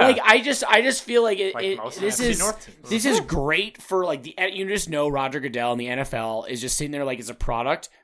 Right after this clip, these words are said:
Speaker 1: This is awesome for them because it's easy to keep all fan bases engaged. 'Cause, like,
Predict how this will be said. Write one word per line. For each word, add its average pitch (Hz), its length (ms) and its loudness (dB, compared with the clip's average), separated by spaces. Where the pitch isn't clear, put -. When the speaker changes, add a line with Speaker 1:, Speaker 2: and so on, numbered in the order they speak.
Speaker 1:
This 165 140 -4
is 123 140 -6
awesome 147 420 4
for 127 160 -4
them 110 400 -6
because 156 280 0
it's 156 220 -6
easy 185 300 -8
to - 60 -8
keep - 320 -16
all 151 300 4
fan 151 360 -2
bases 117 380 -2
engaged. 110 640 -8
'Cause, 147 180 -2
like, 156 340 -2